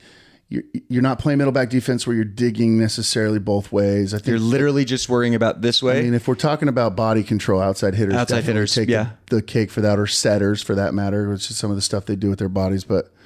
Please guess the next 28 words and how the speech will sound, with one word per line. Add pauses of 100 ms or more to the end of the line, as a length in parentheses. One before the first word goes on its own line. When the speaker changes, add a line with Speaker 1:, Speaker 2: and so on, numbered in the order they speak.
(520)
Speaker 1:
um, (640)
yeah,
I
mean,
opposite. (360)
Here,
here's
an
analogy
for
you.
T-, (920)
let
me
think. (360)
Let
me, (200)
tell
me
what
you
think
about
this. (1080)
I
think
right
sides